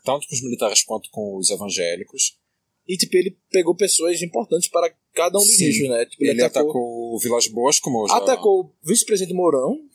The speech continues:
Speaker 2: que é um,
Speaker 1: atacou o Mourão.
Speaker 2: que é uma pessoa, tipo, super respeitada entre os militares.
Speaker 1: Ele pode não ter, ele pode estar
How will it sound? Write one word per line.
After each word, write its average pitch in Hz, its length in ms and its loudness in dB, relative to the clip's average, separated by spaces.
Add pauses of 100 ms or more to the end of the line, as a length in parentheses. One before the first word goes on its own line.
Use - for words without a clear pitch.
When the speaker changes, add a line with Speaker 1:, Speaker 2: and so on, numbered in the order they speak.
(140)
Speaker 2:
que - 120 -2
é 165 60 4
um, 165 60 4
Speaker 1:
atacou 139 260 -2
o 151 60 -10
Mourão. 117 440 0
Speaker 2:
que 170 120 0
é 202 60 2
uma 247 120 0
pessoa, 180 680 0 (720)
tipo, - 260 -10
super 294 380 4
respeitada 147 880 0
entre 311 280 2
os 240 60 -2
militares. 156 840 -2 (520)
Speaker 1:
Ele 117 160 -4
pode 135 280 -2
não 135 220 -4 (460)
ter, 123 400 -2 (880)
ele 135 140 0
pode 156 200 0
estar 123 280 2